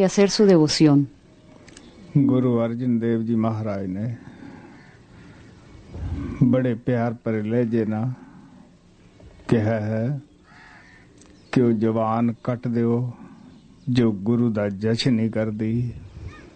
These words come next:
Speaker 2: ਉਹ ਕੰਨ ਬੰਦ ਕਰ ਦਿਓ, ਜੋ ਗੁਰੂ ਦੇ ਦਿੱਤੇ ਹੋਏ ਨਾਦ ਸ਼ਬਦ ਨੂੰ ਸੁਣਦੀ ਨਹੀਂ, ਉਹ ਅੱਖਾਂ ਕੱਢ ਦਿਓ,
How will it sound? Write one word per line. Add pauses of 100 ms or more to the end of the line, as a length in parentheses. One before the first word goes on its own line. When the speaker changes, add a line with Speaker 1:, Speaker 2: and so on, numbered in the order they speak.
(220)
Speaker 2:
ਉਹ
ਕੰਨ
ਬੰਦ
ਕਰ (120)
ਦਿਓ, (1200)
ਜੋ (1000)
ਗੁਰੂ
ਦੇ
ਦਿੱਤੇ
ਹੋਏ
ਨਾਦ (380)
ਸ਼ਬਦ
ਨੂੰ
ਸੁਣਦੀ
ਨਹੀਂ, (1160)
ਉਹ
ਅੱਖਾਂ (1120)
ਕੱਢ
ਦਿਓ,